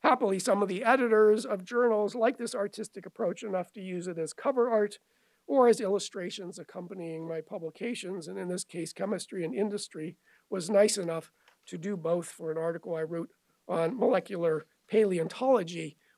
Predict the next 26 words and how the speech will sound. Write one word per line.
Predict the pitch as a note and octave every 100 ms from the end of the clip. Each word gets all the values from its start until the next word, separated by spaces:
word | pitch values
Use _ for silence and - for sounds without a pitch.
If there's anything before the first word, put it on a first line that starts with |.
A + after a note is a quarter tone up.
| -
which | F3
is | A3
basically | E3 F3 F3 - F3 E3+
about | D#3 D#3+ D3+
the | D#3+
idea | D#3+ D#3+ D#3 D#3 D3+ D3+ - _ _ _
that | - D#3
this | E3 D3+
selection | - E3+ F#3+ - F3 D#3+
system | - D#3+ - E3 - _ _ _ _
is | F#3 E3
embedded | F3+ E3 F3+ E3+ D#3
in | D#3
the |
molecules | D#3 D#3 D#3+ D#3+ F3 D#3+ D3
we | D#3+
now | D3+ D3+ C#3+
see | - G3+ D#3+ D3+
so | -
that | D#3+ E3
we | D#3+
can | D#3+
look | D3+ F3 F#3
back | D#3 D3+ -
in | E3 E3+
time | - D4+ A3+ D3 E3